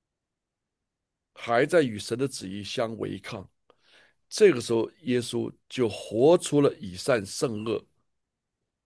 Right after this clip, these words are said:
的生命，用良善、用医治去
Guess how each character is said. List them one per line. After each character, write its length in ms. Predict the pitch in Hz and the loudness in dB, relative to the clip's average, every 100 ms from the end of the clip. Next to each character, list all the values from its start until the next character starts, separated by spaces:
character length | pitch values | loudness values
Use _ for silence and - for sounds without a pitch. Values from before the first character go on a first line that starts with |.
| _ _ _ | _ _ _
的 120 | - | -6
生 280 | 104 - 101 | -4 -4 -4
命， 260 | 101 90 85 _ _ _ _ _ _ _ _ _ _ | -4 -8 -12 _ _ _ _ _ _ _ _ _ _
用 280 | - 123 123 | -2 0 2
良 260 | 110 98 117 | 2 2 0
善、 340 | - 123 - | 2 2 2
用 220 | 170 113 | -2 -4
医 260 | - 165 156 | -4 -4 -2
治 320 | 147 139 120 - _ _ _ _ _ _ _ _ _ _ | -2 -4 -6 -10 _ _ _ _ _ _ _ _ _ _
去 400 | - - 117 - | -6 -2 -2 -4